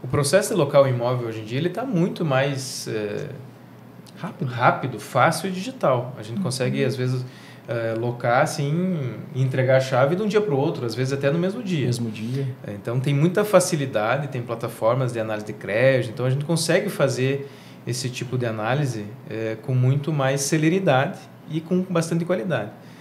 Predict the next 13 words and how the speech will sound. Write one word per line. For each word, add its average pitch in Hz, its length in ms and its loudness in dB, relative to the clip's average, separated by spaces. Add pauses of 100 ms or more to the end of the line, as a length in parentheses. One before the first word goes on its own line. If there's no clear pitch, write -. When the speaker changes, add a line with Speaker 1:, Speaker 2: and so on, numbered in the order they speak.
(260)
Speaker 1:
O 135 40 -10
que 127 120 -6
realmente 156 340 6
a - 20 4
gente 160 120 4
não 156 100 2
pode 147 240 4
perpassar 156 640 2
são 185 200 2
algumas 185 360 2
etapas 185 380 0
de 180 80 -6
segurança, 208 560 -2